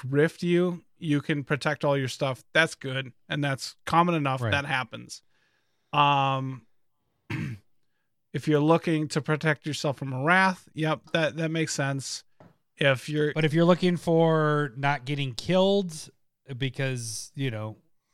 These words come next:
Speaker 2: that's the nice thing about Teferi's Protection is Crater of Beh-, Behemoth is coming at you, and you're like, "Nope, uh, Teferi's Protection, I'm out."
Speaker 1: Right.
Speaker 2: This does not save
Speaker 1: This
Speaker 2: you
Speaker 1: ain't
Speaker 2: from
Speaker 1: that.
Speaker 2: that.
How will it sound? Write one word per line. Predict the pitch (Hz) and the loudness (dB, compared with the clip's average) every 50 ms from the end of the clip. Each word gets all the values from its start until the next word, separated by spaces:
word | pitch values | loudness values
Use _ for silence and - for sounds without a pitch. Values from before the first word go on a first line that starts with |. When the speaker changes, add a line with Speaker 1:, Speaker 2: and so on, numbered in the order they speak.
| _ 147 | _ -4
Speaker 2:
that's | 143 156 156 - - - | -2 0 0 0 -4 -4
the | - 156 147 | -2 0 2
nice | 147 143 139 - | 2 2 0 0
thing | 147 139 | -2 -4
about | 131 123 117 | -4 -4 -6
Teferi's | - - - 143 135 123 - | -8 -8 -6 -4 -4 -4 -4
Protection | - - 117 165 190 190 - - 160 143 143 | -6 -2 2 4 4 4 4 2 0 2 2
is | 139 135 135 127 120 - - - _ _ _ _ _ _ _ _ _ _ _ _ _ _ _ _ _ _ _ _ _ _ _ _ _ _ _ _ _ _ _ _ _ _ _ - | 2 2 2 2 -2 -4 -8 -12 _ _ _ _ _ _ _ _ _ _ _ _ _ _ _ _ _ _ _ _ _ _ _ _ _ _ _ _ _ _ _ _ _ _ _ 0
Crater | - 214 208 196 190 | 4 6 8 8 8
of | 180 156 | 6 4
Beh-, | 175 175 151 147 - - | 0 -4 -6 -8 -10 -6
Behemoth | 131 170 170 - 190 190 175 160 147 | -4 -2 0 2 2 2 4 2 2
is | 147 135 | 0 0
coming | - 165 156 151 | 0 0 2 2
at | 147 143 143 - | 4 2 2 2
you, | - 143 | 0 -2
and | 139 135 | 0 0
you're | 135 131 | 0 -2
like, | 135 - | -2 -4
"Nope, | 160 175 190 196 196 190 185 - | -2 0 2 4 4 4 2 2
uh, | 180 175 170 165 165 160 151 | 2 2 4 4 4 2 0
Teferi's | - - - 160 156 147 123 | -2 -4 -6 -4 -4 -4 -4
Protection, | - 143 131 139 135 - - 139 | -6 -6 -6 -6 -6 -6 -6 -6
I'm | 123 120 | -4 -4
out." | 120 123 123 117 104 - | -4 -4 -6 -6 -6 -6
Speaker 1:
Right. | 151 143 139 175 | -4 -2 0 2
Speaker 2:
This | 214 247 233 - - - | 2 0 0 -2 -6 -4
does | 214 202 190 180 | -4 -4 -4 -2
not | 190 185 180 180 - - | -2 -2 -2 -2 -4 -6
save | - - 175 170 | -6 -4 0 0
Speaker 1:
This | 151 143 120 120 | 2 2 0 0
Speaker 2:
you | 160 | -2
Speaker 1:
ain't | 160 147 - | -2 -2 -2
Speaker 2:
from | - 147 | -2 -2
Speaker 1:
that. | 127 117 107 98 95 92 92 90 | -2 -2 -4 -6 -8 -10 -12 -16
Speaker 2:
that. | _ | _